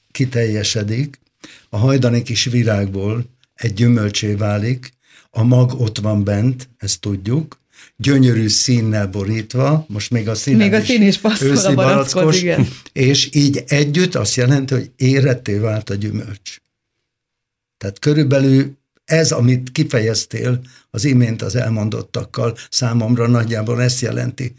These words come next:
Speaker 1: És, ö, ö, előtte szép, ahogy ott van a fán az a kis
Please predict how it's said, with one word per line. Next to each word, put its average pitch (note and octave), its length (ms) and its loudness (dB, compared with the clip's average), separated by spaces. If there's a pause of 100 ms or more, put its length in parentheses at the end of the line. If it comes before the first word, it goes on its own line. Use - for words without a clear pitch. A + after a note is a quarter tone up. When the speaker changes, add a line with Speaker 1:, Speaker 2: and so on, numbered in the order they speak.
(400)
Speaker 1:
És, A2+ 380 -2
ö, A2+ 340 0 (760)
ö, A2+ 300 -4 (640)
előtte D#3+ 840 2
szép, D3+ 600 0
ahogy A#2+ 340 0
ott A#2 180 -4
van A2+ 160 -4
a G#2+ 80 -6
fán A2+ 360 -4
az A2+ 140 -4
a G#2+ 100 -4
kis - 440 -6